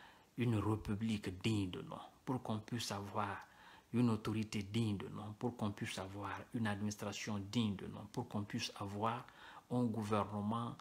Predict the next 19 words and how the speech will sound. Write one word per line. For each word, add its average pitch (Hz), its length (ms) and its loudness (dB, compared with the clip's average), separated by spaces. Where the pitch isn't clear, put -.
avec 110 440 0
un 117 160 2
chef, - 720 6
un 110 140 0
président, 107 560 2
je 101 80 -4
veux 104 160 -2
dire, 98 340 -2
digne 110 580 4
de 95 120 -6
nous, 110 240 -6
qui 120 120 4
pourra 120 300 2
permettre 117 760 0
aux 107 120 0
Guinéens 110 680 0
de 101 140 -2
vivre 98 580 2
dignement. 104 760 2